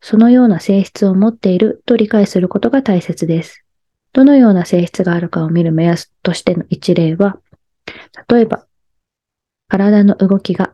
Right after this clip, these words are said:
アクティブか静的か、睡眠、食事、排泄などの身体機能が規則的か不規則か、新しい刺激を受けると緊張するか興奮するか、飽きやすいか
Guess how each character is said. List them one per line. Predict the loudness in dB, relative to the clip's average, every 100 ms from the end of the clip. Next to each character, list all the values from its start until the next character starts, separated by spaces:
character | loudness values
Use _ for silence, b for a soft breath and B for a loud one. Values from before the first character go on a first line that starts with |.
| -8
ア | -8
ク | -4
テ | -4
ィ | -2
ブ |
か | -2 -4 -4
静 | -4 -4
的 | -2 -6 -6
か、 | -10 -10 _ _ _ _ _ _ _ _ _
睡 | -4 2 4
眠、 | 4 2 -2
食 | -12 -8 -4 -2
事、 | -2 -4
排 | -10 -2 -2
泄 | -2 -2
な | -2 0
ど | 0
の | -2 -4 _ _ -4
身 | 0 2
体 | 2 0
機 | 2
能 | 2 2
が | -2
規 | -4 -10
則 | -6 -6 -4
的 | -8 -8
か | -6 -8 _
不 | -4
規 | -2
則 | -2 -6 -8
か、 | -12 _ _ _ _ _ _ _ -20 B B B -14
新 | -4 0 0
し | 2 0
い | 0
刺 | 0
激 | -2 -2
を | -4
受 | -4 -6
け |
る | -6 -4
と | -6 -6 -6
緊 | 0 2
張 | 2 0
す | 0
る | -4
か | -2 -6 -6
興 | -2 -2
奮 | 2 0
す | 2 -2
る |
か、 | -2 -8 _ _ _ _ _ _ _ _ -20 B _ -12
飽 | -6
き | 0
や | 0
す | 2 0
い | 0
か | -4